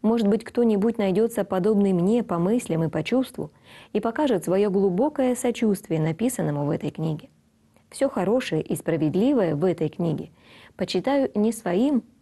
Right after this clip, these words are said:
а Божиим, так как мы недовольны есмы, то есть неспособны. Помыслите, что о себе, яко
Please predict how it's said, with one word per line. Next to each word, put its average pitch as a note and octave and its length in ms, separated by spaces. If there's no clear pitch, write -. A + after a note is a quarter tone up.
а A3+ 160
Божиим, D#3+ 480
так A3 160
как A3 240
мы A3+ 380
недовольны F#3+ 800
есмы, F3+ 400
то F#3+ 80
есть F#3 300
неспособны. G3 760
Помыслите, F#3+ 720
что A#3+ 360
о E3+ 120
себе, G3 460
яко A#3+ 340